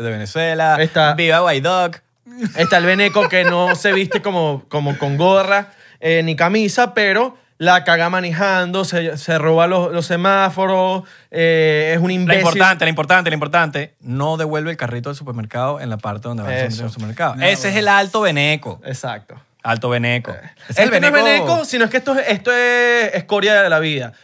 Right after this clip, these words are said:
Speaker 2: Que te pares en la raya de un parking.
Speaker 1: De los, de los fire, de los, ah, ok,
Speaker 2: No,
Speaker 1: eso.
Speaker 2: una raya, una raya,
Speaker 3: No,
Speaker 2: pisa la
Speaker 3: no, no,
Speaker 2: raya.
Speaker 3: no. Y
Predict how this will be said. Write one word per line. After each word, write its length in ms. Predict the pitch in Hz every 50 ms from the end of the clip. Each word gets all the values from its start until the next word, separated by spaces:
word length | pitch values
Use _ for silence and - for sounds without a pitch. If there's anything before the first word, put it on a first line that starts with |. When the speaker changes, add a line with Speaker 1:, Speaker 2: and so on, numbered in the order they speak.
| _ _ -
Speaker 2:
Que 100 | - 139
te 160 | 143 139 139
pares 460 | 135 - _ - 147 147 151 165 175
en 80 | 180 165
la 140 | 147 127 123
raya 560 | 123 131 139 139 139 139 143 156 160 165 156 -
de 500 | 147 135 135 131 127 123 120 117 113 101
un 180 | 117 147 139 135
parking. 500 | 131 151 151 143 139 - 151 151 156 156 _ -
Speaker 1:
De 160 | 147 151 175
los, 220 | 175 170 165 135 - -
de 100 | 170 180
los 120 | 180 170
fire, 420 | - 226 233 214 190 175 160 175 - -
de 120 | 180 180
los, 200 | 180 175 175 170 - 160
ah, 180 | 160 156 151 143
ok, 80 | 131 139
Speaker 2:
No, 40 |
Speaker 1:
eso. 180 | 123 117 226 240
Speaker 2:
una 140 | 233 233 240 262
raya, 260 | 294 294 233 190 196
una 120 | 214 254 277
raya, 240 | 269 233 196 175
Speaker 3:
No, 100 | 160 180
Speaker 2:
pisa 160 | 196 202 208 262
la 120 | 247 208
Speaker 3:
no, 40 | 196
no, 60 | 214
Speaker 2:
raya. 240 | 202 180 160 170 175
Speaker 3:
no. 60 |
Y 20 | 175